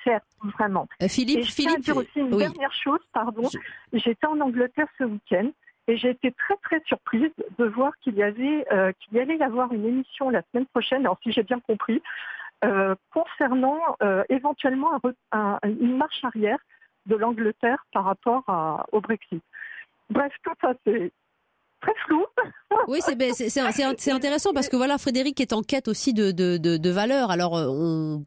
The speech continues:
Speaker 2: aurait pu penser que le programme d'Emmanuel Macron, que sa philosophie liée à l'Europe, Yves Bertoncini pourrait, euh, rassurer cette auditrice. C'est pas le cas, m-, manifestement. Elle nous appelle de Nieul-sur-Mer, en Charente-Maritime.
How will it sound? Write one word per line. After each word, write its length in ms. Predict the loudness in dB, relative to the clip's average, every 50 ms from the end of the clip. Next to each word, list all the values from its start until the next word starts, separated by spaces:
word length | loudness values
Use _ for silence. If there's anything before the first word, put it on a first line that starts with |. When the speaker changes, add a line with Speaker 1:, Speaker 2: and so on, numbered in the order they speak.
| -4 -4
Speaker 2:
aurait 160 | -2 0 2 2
pu 120 | 2 0
penser 320 | 0 0 0 0 0 0
que 100 | 0 2
le 80 | 0 0
programme 560 | 0 0 0 0 2 0 0 -2 -2 -4 -2
d'Emmanuel 400 | -2 0 0 0 0 0 0 0
Macron, 360 | 0 -2 0 0 2 2 2
que 100 | 2 0 0
sa 100 | 0 0
philosophie 500 | 2 2 2 2 2 0 0 0 0 2
liée 140 | 2 2 2
à 80 | 2
l'Europe, 300 | 2 2 2 0 0 0
Yves 120 | 0 0 0
Bertoncini 480 | 0 0 0 -2 -2 0 2 0 2
pourrait, 380 | 2 0 0 2 2 2 0 -2 -4 -10 -18 -20 -10 -4 0
euh, 160 | 0 2 2 2
rassurer 420 | 2 0 2 2 2 2 2 0
cette 180 | 0 0 0 0
auditrice. 380 | 0 0 0 0 -2 -2 0
C'est 140 | 0 -2 0
pas 220 | 0 2 2 2
le 100 | 2 2
cas, 200 | 2 2 0 0
m-, 360 | 0 0 -2 -4 -4 -4 -4 -4
manifestement. 680 | -2 0 0 2 2 2 2 0 2 0 2 2 2 2
Elle 60 | 4
nous 80 | 2
appelle 200 | 2 2 0 0
de 80 | 2 2
Nieul-sur-Mer, 640 | 2 2 2 0 -2 -2 -4 -2 0 0 0 -2 -2
en 40 | -2
Charente-Maritime. 640 | -2 -2 -2 -2 0 0 0 -2 -2 -4 -8 -12